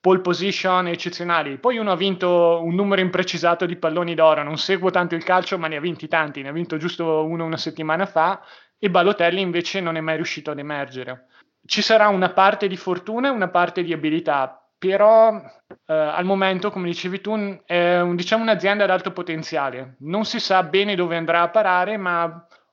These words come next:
potrebbe essere o un investimento vincente, quindi rivelarsi una sorta di nuova Apple, nuova Netflix o aziende di questo tipo, oppure implodere,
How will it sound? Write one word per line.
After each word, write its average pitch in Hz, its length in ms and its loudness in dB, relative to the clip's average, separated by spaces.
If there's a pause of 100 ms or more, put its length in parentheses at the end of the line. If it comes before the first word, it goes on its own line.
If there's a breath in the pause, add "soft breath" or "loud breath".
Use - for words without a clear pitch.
potrebbe 190 460 0
essere 165 320 -2
o 196 80 2
un 226 80 0
investimento 185 640 -2
vincente, 160 720 -2
quindi 165 260 -4
rivelarsi 160 540 0
una 156 80 -8
sorta 160 380 0
di 151 100 -6
nuova 151 320 0
Apple, 143 400 -4
nuova 135 300 -6
Netflix 143 720 -6
o 135 260 -14
aziende 160 380 0
di 151 60 -2
questo 170 280 -4
tipo, 185 500 2
oppure 180 380 2
implodere, 180 1000 2